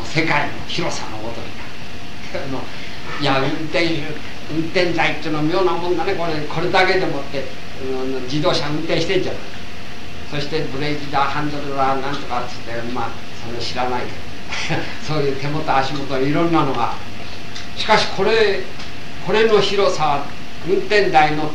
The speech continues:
多少、広さは多少ぞって言ったら、これ、自動車がどれだけ突っ走ったか、それだけ映ってくる世界の広さ。それを自由に運転してくるんだからね。今、それ、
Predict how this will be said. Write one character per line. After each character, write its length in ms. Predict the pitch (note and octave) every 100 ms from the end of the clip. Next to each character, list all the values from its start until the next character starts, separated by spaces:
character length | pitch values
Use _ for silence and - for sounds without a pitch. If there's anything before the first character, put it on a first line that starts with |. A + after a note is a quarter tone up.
| -
多 100 | C3
少、 240 | E3 D3 D3 - - -
広 260 | - E3 D3+
さ 100 | C3+
は 140 | B2 B2
多 100 | D#3
少 140 | D3 F3
ぞ 80 |
っ 60 | D#3+
て 40 |
言 60 | C3
っ 40 | A2+ - - - - - - - -
た 60 |
ら、 60 | F3+ F#3+
こ 60 |
れ、 40 | - - - - - - - -
自 80 | F3+
動 160 | G3+ D3
車 120 | D3
が 180 | C#3+ C#3 - - - D#3
ど 80 | G#3
れ 80 |
だ 120 | A3 F3+
け 100 | D3+
突 20 |
っ 40 | - - -
走 260 | E3 D#3+
っ 40 | D3 -
た 60 |
か、 60 | - - - - -
そ 80 | E3+
れ 80 |
だ 160 | G3 G3+
け 80 | G3+
映 140 | F#3
っ 20 | E3+ D#3+ - -
て 120 | G#3 F#3+
く 120 | D#3+
る 80 | E3 - - - - - -
世 100 | G3
界 220 | F3+ -
の 60 | -
広 300 | - E3 D#3+
さ。 80 | C3+ - - - - - - - - - - - - -
そ 120 | - D#3
れ 80 | G3
を 120 | G3
自 140 | D3+
由 160 | F3 D#3+
に 140 | B2+
運 240 | B2 A#2 C3
転 200 | D#3 C3+
し 100 | -
て 60 |
く 40 | -
る 60 |
ん 20 | G#2+ -
だ 80 |
か 60 | - - F#3+
ら 60 | G3
ね。 60 | - - - - - - - - -
今、 260 | E3+ F3 -
そ 120 |
れ、 80 | D3+